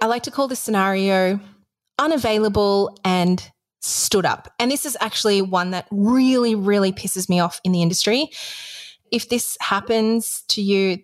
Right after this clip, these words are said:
it sucks. I'm sorry. And, uh, it's something that I know, <sighs> gosh, there's no excuses with this one. So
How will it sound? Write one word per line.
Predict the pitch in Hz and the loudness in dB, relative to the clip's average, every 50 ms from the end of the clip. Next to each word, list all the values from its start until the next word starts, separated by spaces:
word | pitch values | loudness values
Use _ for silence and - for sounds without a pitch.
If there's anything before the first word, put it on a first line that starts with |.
| _ _ | _ _
it | - 202 202 | -6 -6 -4
sucks. | - - 175 175 - - - | -2 -4 -4 -4 -4 -4 -2
I'm | 196 185 | -2 -2
sorry. | - - 185 180 175 175 175 190 - _ _ _ _ _ _ _ - | 0 0 0 0 0 -2 -4 -6 -10 _ _ _ _ _ _ _ -4
And, | 196 196 190 185 190 185 208 | -2 0 2 2 0 2 2
uh, | 190 180 175 175 175 160 - - | 0 2 2 0 -2 -2 -4 -4
it's | 190 190 196 - - - - - - - | -6 -6 -6 -6 -8 -8 -8 -10 -10 -10
something | - - 240 233 220 - 240 220 202 | -6 -4 -2 -2 -2 -2 -2 0 0
that | 202 190 190 - - - - | 0 0 -2 -2 -6 -6 -2
I | 202 196 | 0 2
know, | 190 185 185 185 185 185 180 180 - - - - - | 2 2 2 2 2 0 -2 -4 -6 -10 -12 -12 -14
<sighs> | - - - - - | -14 -16 -18 -12 -6
gosh, | - 196 185 - | -4 -2 -2 0
there's | 226 208 202 - | 0 0 0 0
no | 226 226 226 240 | 0 2 2 2
excuses | 262 254 - - - 190 190 - - 180 - | 0 -4 -6 -8 -6 -6 -4 -4 -4 -4 -4
with | - 175 | -4 -4
this | 165 165 - - | -4 -4 -4 -2
one. | 160 165 160 - - - - - - - - - | -4 -4 -4 -6 -8 -12 -16 -16 -14 -16 -14 -8
So | - - - 220 202 202 208 | -4 -2 0 2 2 0 -2